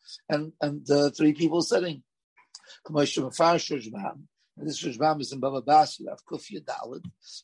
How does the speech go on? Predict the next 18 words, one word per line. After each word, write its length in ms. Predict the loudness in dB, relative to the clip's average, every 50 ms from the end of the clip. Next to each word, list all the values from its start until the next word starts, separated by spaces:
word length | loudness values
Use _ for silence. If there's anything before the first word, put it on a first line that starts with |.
| _ -12
Rashbam 340 | -10 -2 0 0 0 0 0
says 300 | -4 -4 -4 -2 -2 -2
over 160 | -2 -2 -2
there, 360 | -2 0 0 0 -2 -4 -8 -14 _ _ -18 -16 -16 -18 _ _ _ _ -8
now, 260 | -8 -6 -6 -6 -8 -8 -6
uh, 100 | -6 -6 -6 -8 -14 -2
before 340 | 0 0 0 2 4 4 6
I 60 | 6
say 200 | 4 2 -2 -2
the 100 | -2 0
words, 340 | 0 0 0 -2 -2 -6 -8
you 100 | -8 -6
realize, 240 | -4 -4 -4 -4 -4 -6
I'll 180 | -8 -8 -10 _
read 240 | -6 -6 -4 -4 -2
you 80 | -2 -2
the 60 | -2
Pasuk. 400 | 0 2 2 2 2 -2 -8 -16